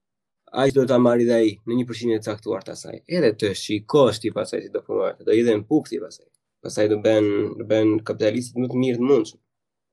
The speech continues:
Ata kanë rrugën fikse, valla, kupton? Ai thot, ai kokoshi i sipër, thot, "Ora, do aty do kesh kaq lekë të besh,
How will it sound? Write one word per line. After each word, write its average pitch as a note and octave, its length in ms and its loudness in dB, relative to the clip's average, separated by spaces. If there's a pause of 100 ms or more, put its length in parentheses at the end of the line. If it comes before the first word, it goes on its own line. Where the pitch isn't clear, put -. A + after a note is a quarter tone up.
(960)
Ata - 260 -6
kanë A3 140 0
rrugën G#3+ 180 0
fikse, E3+ 320 -6
valla, D#3+ 160 -4
kupton? B2+ 240 -4
Ai A#2 160 2
thot, C#3+ 240 -2
ai C#3 240 2
kokoshi - 540 -4
i - 60 -10
sipër, - 280 -10
thot, - 240 -8
"Ora, A2+ 160 0
do G#2 80 -4
aty - 160 -6
do G2+ 100 -14
kesh G#2+ 180 -8
kaq - 200 -2
lekë A2+ 180 -6
të G#2 120 -20
besh, G#2+ 240 -4